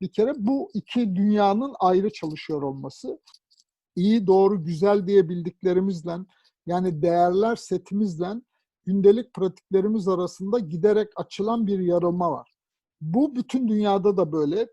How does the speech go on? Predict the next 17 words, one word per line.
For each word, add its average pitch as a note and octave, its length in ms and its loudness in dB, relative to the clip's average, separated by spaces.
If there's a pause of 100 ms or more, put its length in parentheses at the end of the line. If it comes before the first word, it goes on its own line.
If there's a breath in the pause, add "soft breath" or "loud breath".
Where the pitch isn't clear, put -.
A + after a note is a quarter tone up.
Türkiye'de E3 560 -6
değil F3+ 240 -6
sadece. C#3+ 640 -8 (400)
Çünkü G#3 320 -6
son A3+ 320 0
derece F#3+ 240 2
hızlı F#3 460 -4
bir G3+ 60 4
başka F#3 340 -2
bir A#3 100 -2
hayat G#3+ 360 0
çalışıyor A3 540 -2
bir G#3 100 -8
tarafta G#3 580 0 (400 soft breath)
ve F#3+ 60 2
o G3+ 120 6
hayatın, G3 720 0